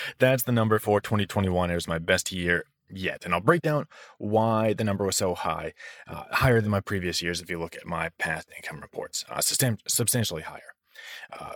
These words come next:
again, twenty twenty-one, I quit my day job. I quit back in April of twenty twenty-one and took on my businesses full-time. So now I'm a full-time entrepreneur, so it's good to have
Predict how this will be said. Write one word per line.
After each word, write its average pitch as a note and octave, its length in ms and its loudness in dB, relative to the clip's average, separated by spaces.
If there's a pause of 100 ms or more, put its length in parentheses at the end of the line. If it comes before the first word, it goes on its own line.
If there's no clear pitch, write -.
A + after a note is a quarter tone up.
(160)
again, C#3+ 240 6
twenty D3 220 4
twenty-one, A#2+ 500 4
I G2+ 200 0 (200)
quit - 260 0
my G2+ 260 0 (340)
day G#2+ 180 4
job. G2 380 4
I F#2 100 4
quit F#2 220 -2
back F2 180 2
in E2+ 180 -2
April F#2+ 340 0
of E2 80 -6
twenty F2+ 260 -2
twenty-one E2 540 -2
and E2 220 -8
took - 220 -6
on E2 340 0
my D#2+ 340 -2
businesses E2 560 0
full-time. F2 400 0
So - 120 -8
now E2 80 -2
I'm D#2 120 -4
a D2+ 100 -8
full-time E2+ 420 2
entrepreneur, E2 440 -4
so G#2 120 -4
it's E2+ 120 -6
good E2 160 -4
to - 80 -10
have E2 260 -4